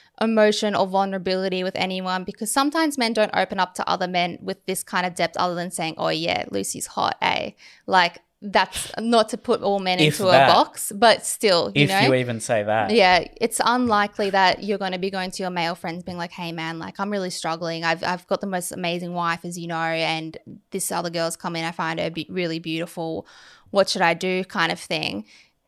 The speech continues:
Speaker 1: they're not, they're dealing with it all on their own, whereas girls will deal with it amongst each other. So that's why it
Speaker 2: Yeah.
Speaker 1: doesn't seem such, like, an, as prevalent because, you know, once you talk about it and you get it out and you get your solution, you get your advice, you get your help or support,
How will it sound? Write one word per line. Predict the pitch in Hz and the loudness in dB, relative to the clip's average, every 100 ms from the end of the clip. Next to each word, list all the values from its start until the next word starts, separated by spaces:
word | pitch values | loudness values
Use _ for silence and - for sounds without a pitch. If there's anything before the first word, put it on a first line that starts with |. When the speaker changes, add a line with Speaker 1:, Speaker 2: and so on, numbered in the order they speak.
| _ | _
Speaker 1:
they're | 196 220 208 | 2 6 6
not, | 220 208 | 6 4
they're | 220 | 4
dealing | 214 240 277 | 6 6 6
with | 254 247 | 6 4
it | |
all | - 196 196 | 4 4 4
on | 190 | 4
their | 180 175 | 6 6
own, | 180 165 - - | 6 4 0 -6
whereas | - 214 214 202 | 2 6 8 6
girls | 214 220 226 | 6 6 6
will | 226 | 4
deal | 208 214 | 4 4
with | 214 | 4
it | 196 | 2
amongst | 185 190 190 - | 2 2 -2 -2
each | 185 214 | -2 2
other. | 208 226 | 4 4
So | 214 | 4
that's | 202 202 | 4 4
why | 214 202 | 4 4
it | |
Speaker 2:
Yeah. | 196 | 6
Speaker 1:
doesn't | 202 196 165 | 4 2 -4
seem | - 202 196 | -4 -4 -4
such, | - - 196 - | -2 0 0 0
like, | 196 185 | -2 -2
an, | 185 175 | -4 -6
as | - 190 180 | 0 0 -2
prevalent | - 220 196 190 180 | 0 2 2 0 -2
because, | 196 202 190 185 - _ - | -4 -2 -2 -4 -8 _ -10
you | 208 | -4
know, | 196 | -2
once | 196 196 | -2 -4
you | 190 | -4
talk | - 254 | 2 2
about | 262 247 269 | 4 4 4
it | 285 262 | 2 0
and | 202 | -4
you | 196 | -2
get | 190 190 | -2 0
it | 190 | 2
out | 208 262 285 | 4 4 2
and | 202 202 | -2 -6
you | 196 | -2
get | 202 | -2
your | - 196 | -2 -4
solution, | - 202 226 247 247 | -4 0 2 2 -2
you | 220 | 0
get | 196 175 | 0 0
your | 185 | -2
advice, | 180 196 202 202 - | 0 2 2 2 -2
you | |
get | 190 - | -2 -2
your | 190 | -2
help | 202 196 - | 0 0 0
or | - | -6
support, | - - 196 185 | -8 -4 0 0